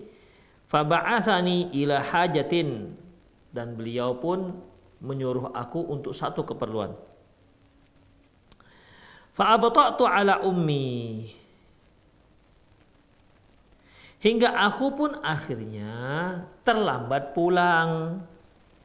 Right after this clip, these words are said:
Ya, terlambat pulang. Jadi Anas bin Malik ini bermain dengan anak-anak. Kemudian waktu itu ketemulah dia dengan Rasulullah, dan Rasulullah menyuruh dia untuk melakukan sesuatu. Dah. Akhirnya karena dia,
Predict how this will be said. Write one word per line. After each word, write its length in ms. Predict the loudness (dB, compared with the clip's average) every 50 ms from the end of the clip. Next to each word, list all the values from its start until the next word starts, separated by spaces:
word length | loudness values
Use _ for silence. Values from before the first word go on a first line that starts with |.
| _ _ _ _ -12
Ya, 240 | -8 -8 -8 -8 -12 -16 -10 -8
terlambat 240 | -8 -6 -6 -8 -6
pulang. 240 | -2 -2 -2 -2 -2
Jadi 320 | -2 -2 -2 -4 -6 -8 -12 -18 -20 -20 -20 -20 -20 -4
Anas 320 | _ 2 2 2 2 0 0
bin 80 | 0
Malik 320 | 0 0 0 0 0 -2 -4
ini 400 | -6 -6 -4 -2 0 0 0 -2
bermain 720 | -2 -2 -2 -2 0 -2 0 0 0 0 -2 -2 -4 -4
dengan 240 | -4 -4 -6 -6 -6
anak-anak. 800 | -6 -6 -6 -6 -8 -8 -8 -8 -8 -8 -8 -8 -8 -10 -12 -14 -20 -20 -20 -20 _ _ _ _ -20 -20 _ -20 _
Kemudian 640 | -6 -4 -4 -2 -4 -4 -4 -6 -6 -6 -6 -8 -10
waktu 400 | -12 -12 -12 -12 -12 -12 -10 -10
itu 80 | -12 -10 -10
ketemulah 400 | -10 -10 -10 -10 -8 -8 -8 -8
dia 160 | -6 -6 -6 -6 -6
dengan 160 | -8 -10 -10
Rasulullah, 400 | -12 -12 -10 -6 -4 -4 -4 -4
dan 80 | -8
Rasulullah 320 | -10 -10 -8 -8 -8 -8 -8 -14 -16 -14
menyuruh 320 | -12 -10 -8 -8 -8 -8
dia 160 | -6 -4 -4 -4
untuk 320 | -4 -8 -10 -12 -12 -12
melakukan 320 | -12 -12 -10 -10 -10 -12
sesuatu. 480 | -12 -12 -14 -14 -14 -14 -14 -14 -16 -20 -20 -20 -20 _ _ _ _ _ _ _ _ _ _ _ _ _ _ _ -10
Dah. 160 | -10 -10 -10 -12 -16 -18 -20 -20 -20 -18 -2
Akhirnya 480 | 0 0 0 0 -2 -4 -2 -2 -2 0
karena 240 | 0 -2 0 0 -2
dia, 480 | -2 -2 -2 0 0 -2 -2 -4 -10